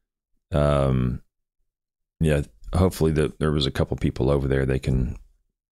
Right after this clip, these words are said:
figure out to close it out and, or stop that and then come back over. I don't know if when I closed the,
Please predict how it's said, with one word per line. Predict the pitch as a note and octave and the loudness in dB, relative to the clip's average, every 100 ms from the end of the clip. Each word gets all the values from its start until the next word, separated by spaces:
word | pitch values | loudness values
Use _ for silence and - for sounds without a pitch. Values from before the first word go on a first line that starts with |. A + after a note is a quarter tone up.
| _ _ _ _ _ | _ _ _ _ _
figure | - E2 C#2 | -4 0 2
out | C2 B1+ - | 0 -2 -4
to | A#1 | -8
close | - - C#2+ C2+ | -6 -2 0 0
it | C#2 | 0
out | C2 B1+ C2 | 0 0 -2
and, | B1+ B1+ - | -4 -6 -8
or | C2+ B1+ | -6 -4
stop | - B1+ B1+ | -2 -2 -4
that | - A#1+ A#1 | -2 -2 -2
and | B1+ | -2
then | B1+ | -2
come | C2 | -2
back | A#1+ B1 | -4 -2
over. | C#2 | 0
I | C2+ | 0
don't | D2 B1+ | 0 0
know | C#2+ | 0
if | C#2+ | 0
when | D2+ | 0
I | C2 | -2
closed | - C#2+ C#2 B1+ | 0 0 2 0
the, | C2+ C2 B1 | 0 0 -2